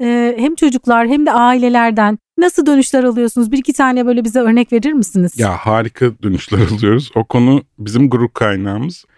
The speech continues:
Speaker 2: Şunu söyleyebilirim dinleyen kişilere, en azından bunu duyan kişilere. Robotel'in Instagram hesabındaki Reels kısmı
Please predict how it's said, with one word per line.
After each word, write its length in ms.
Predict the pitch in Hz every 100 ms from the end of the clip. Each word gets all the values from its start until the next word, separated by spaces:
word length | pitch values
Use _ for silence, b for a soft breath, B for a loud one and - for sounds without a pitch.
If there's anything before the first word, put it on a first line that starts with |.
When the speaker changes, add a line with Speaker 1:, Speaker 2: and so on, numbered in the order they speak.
| _ -
Speaker 2:
Şunu 180 | 143 139
söyleyebilirim 760 | - 143 143 143 143 147 120
dinleyen 360 | 104 101 101 98
kişilere, 480 | - - - 98 131 98
en 100 | 92
azından 540 | 85 92 90 92 90 _
bunu 240 | - 95 85
duyan 260 | 95 90
kişilere. 540 | 87 - - 104 131 175 b b b b b b -
Robotel'in 520 | 101 160 - 143 190
Instagram 600 | - 113 - 160 156 139
hesabındaki 840 | 107 - 98 90 95 92 - 98 87
Reels 460 | 110 120 - - _
kısmı 520 | - 92 - 120 220